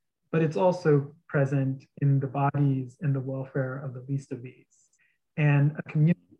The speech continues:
that is actually centered in this would be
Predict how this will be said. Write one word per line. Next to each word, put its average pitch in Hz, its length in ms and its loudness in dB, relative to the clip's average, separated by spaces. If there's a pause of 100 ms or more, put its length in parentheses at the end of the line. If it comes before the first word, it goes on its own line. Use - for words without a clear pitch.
that - 140 -12
is 131 60 -6
actually 143 260 -4
centered 170 500 0
in 123 140 -4
this - 440 -14 (460)
would 147 300 2
be 143 400 2